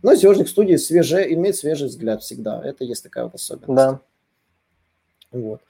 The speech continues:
Speaker 1: Ну, в целом, э,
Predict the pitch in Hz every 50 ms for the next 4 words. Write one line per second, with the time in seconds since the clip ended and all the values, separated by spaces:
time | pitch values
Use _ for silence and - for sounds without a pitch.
0 | - - - - - - - - _ _ - 165 196 214 214 220 220 208 202 196
1 | 185 175 175 - - 214 214 202 196 185 170 165 156 156 151 147 143 139 135 131
2 | 127 127 123 123 120 120